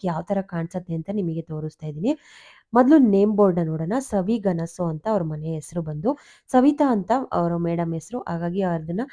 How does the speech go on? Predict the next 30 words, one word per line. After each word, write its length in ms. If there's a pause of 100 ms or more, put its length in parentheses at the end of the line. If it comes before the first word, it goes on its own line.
(200)
ಸವಿ 300
ಗನಸು 440
ಅಂತ. 240 (180)
ಆ, 80
so 320
ಎಲ್ಲರಿಗೂ 640
ಒಂದು 320 (400)
ಡ್ರೀಮ್ 320
ಅನ್ನೋದಿರತ್ತಲ್ವಾ, 680
ನಮ್ಮೆಲ್ಲ 500
ಮಿಡ್ಲ್ 260
ಕ್ಲಾಸ್ 260
ಫ್ಯಾಮಿಲಿ 380
ಅವ್ರಿಗೆ 220
ಮನೆ 300
ಅನ್ನೋದು 260
ಹೀಗಿರ್ಬೇಕು 580
ಅಂತ. 180 (420)
So 80
ಹಾಗಾಗಿ 380
ಇವ್ರಿಗೂ 360
ಕೂಡ 200 (560)
ಇದು, 320 (340)
ಆ, 60
ಗೇಟು. 420
ಈ 180
ಗೇಟು 760
ಪಾರ್ಕಿಂಗಿಗೆ 720 (340)
ಹೋಗೋದಕ್ಕೆ, 460
ವೆಹಿಕಲ್ಸ್‌ನ 580